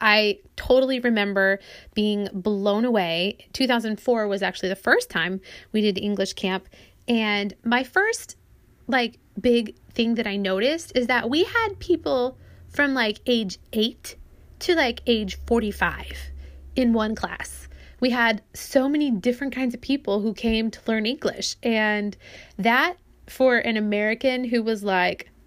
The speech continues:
"First graders have to be with first graders, second graders have to be with second graders." Like, it was a total mind-blowing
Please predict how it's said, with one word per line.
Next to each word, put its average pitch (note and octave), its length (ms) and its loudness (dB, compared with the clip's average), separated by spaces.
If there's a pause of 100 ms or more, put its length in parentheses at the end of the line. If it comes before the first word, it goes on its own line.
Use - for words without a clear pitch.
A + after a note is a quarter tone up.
"First G3 260 0
graders A#3+ 360 2
have B3+ 200 -4
to D4+ 60 -2
be D#4 140 0
with F#4+ 160 -2
first A#3+ 260 -2
graders, G3 480 0
second A3 340 -2
graders A3+ 380 0
have A#3+ 180 -2
to B3+ 80 -2
be B3+ 140 -2
with E4+ 220 -2
second D#4 300 -2
graders." G#3+ 260 -2 (260)
Like, C4 140 0
it C#4 60 -2
was C#4 120 0
a C4+ 80 -2
total C#4+ 720 0
mind-blowing G3 1900 -2